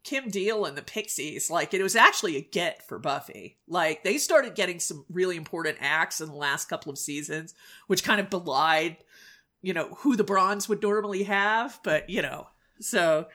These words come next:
I thought it was, I, it, they apparently must have made the request because I don't think the music supervisors would have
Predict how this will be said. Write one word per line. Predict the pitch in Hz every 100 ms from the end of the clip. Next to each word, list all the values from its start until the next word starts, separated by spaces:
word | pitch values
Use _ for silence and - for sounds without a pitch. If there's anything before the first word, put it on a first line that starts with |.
| - - - -
I | 208
thought | 233 220
it | 170
was, | 180 -
I, | 180 190 -
it, | 202 160 - 185
they | 233
apparently | 240 - 262 247 208 185
must | 180 175
have | 160 160
made | 160 151
the | 131
request | 135 - 113 82 - - - _
because | 139 135 147 120 120 - - _ _ _ _ _ -
I | 185
don't | 175 -
think | 180 160 151 - _ _ _ _ _ _
the | 175 196
music | 196 226 208 202
supervisors | 185 170 156 151 151 143
would | 165
have | 147